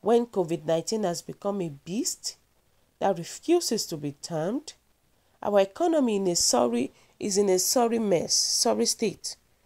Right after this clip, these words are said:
Just to mention a few local and global burning issues that need urgent attention.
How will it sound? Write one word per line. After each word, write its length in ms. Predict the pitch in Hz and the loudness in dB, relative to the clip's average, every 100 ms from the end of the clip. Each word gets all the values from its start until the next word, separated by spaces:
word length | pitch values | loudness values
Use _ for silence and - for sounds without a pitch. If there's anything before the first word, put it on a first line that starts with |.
| - _ - | -20 _ -6
Just 300 | 320 359 - | -2 0 -2
to 80 | 208 | -2
mention 420 | 202 220 220 240 | 0 0 2 -2
a 120 | - 175 | -2 -4
few 520 | - - 233 214 - _ _ _ _ _ _ _ _ _ _ _ _ | -4 -6 -2 -2 -4 _ _ _ _ _ _ _ _ _ _ _ _
local 520 | 220 240 320 349 294 | 0 4 6 6 4
and 280 | 196 185 160 | 2 2 -2
global 320 | 190 220 226 | 2 2 2
burning 520 | 220 180 214 214 208 - | 0 0 0 0 -2 -4
issues 400 | 202 180 165 147 | -8 -6 -6 -4
that 160 | 160 156 | -4 -2
need 400 | 156 190 202 - - | 0 0 0 -4 -6
urgent 420 | 185 175 180 175 - | -4 -4 -6 -6 -10
attention. 920 | 156 - - 165 156 - - 143 123 | -14 -10 -6 -4 -4 -6 -6 -6 -8